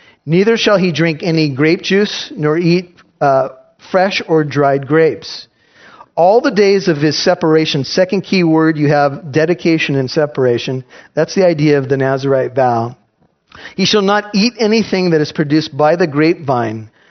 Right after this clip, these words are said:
from the seeds even to the skin. All the days of his vow of separation, no razor shall pass over his head." Now, there were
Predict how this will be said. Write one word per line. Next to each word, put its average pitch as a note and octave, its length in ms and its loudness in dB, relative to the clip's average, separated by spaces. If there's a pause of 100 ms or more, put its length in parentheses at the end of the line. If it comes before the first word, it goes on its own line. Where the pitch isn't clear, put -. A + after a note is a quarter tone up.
(160)
from D#3+ 140 -2
the D3+ 80 0
seeds G#3 520 0
even E3+ 320 0
to D3 80 0
the D3+ 100 0
skin. C#3 480 -2 (800)
All F#3+ 320 4
the B3 100 2
days G#3+ 280 2
of G3+ 80 0
his F3 180 0
vow E3+ 300 2
of D3 280 -2
separation, D3+ 920 0 (280)
no E3 320 2
razor E3 760 0 (400)
shall E3 160 0
pass F3 500 0
over E3 320 2
his D3 160 0
head." C3 240 0
Now, C#3+ 160 0
there G#3 160 2
were F#3+ 240 2